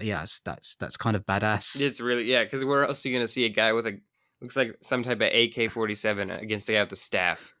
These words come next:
Speaker 2: and they're just, yeah.
Speaker 1: Yes, yeah.
Speaker 2: It's quite cool.
Speaker 1: Yeah, so the,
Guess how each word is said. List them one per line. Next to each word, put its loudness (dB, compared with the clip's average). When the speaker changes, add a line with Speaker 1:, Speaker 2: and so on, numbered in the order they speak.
Speaker 2:
and -12
they're -6
just, -14
yeah. -18
Speaker 1:
Yes, 0
yeah. 4
Speaker 2:
It's -2
quite -4
cool. -12
Speaker 1:
Yeah, 0
so 0
the, 6